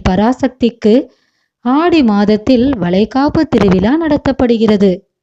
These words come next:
ஆடி பூரத்தன்று மட்டுமே அம்மனுக்கு வளைகாப்பு நடத்தப்படும். அம்மனின் வளைகாப்பிற்கு வளையல் வாங்கி கொடுத்து கோவிலில் பிரசாதமாக கொடுக்கும் வளையலை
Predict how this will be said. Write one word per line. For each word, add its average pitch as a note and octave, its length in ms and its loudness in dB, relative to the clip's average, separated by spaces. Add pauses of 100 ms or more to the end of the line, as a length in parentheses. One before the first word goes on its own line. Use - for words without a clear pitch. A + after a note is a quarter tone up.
(520)
ஆடி C#4+ 400 0
பூரத்தன்று A#3 760 0
மட்டுமே G#3+ 500 0 (540)
அம்மனுக்கு D4 680 2
வளைகாப்பு A#3+ 680 0
நடத்தப்படும். F#3 720 0 (1040)
அம்மனின் E4 540 2
வளைகாப்பிற்கு B3 880 2
வளையல் A3 440 2
வாங்கி F3+ 360 0
கொடுத்து A3+ 420 -2 (640)
கோவிலில் D#4+ 600 2
பிரசாதமாக B3+ 880 2
கொடுக்கும் G#3 560 0
வளையலை A3 520 2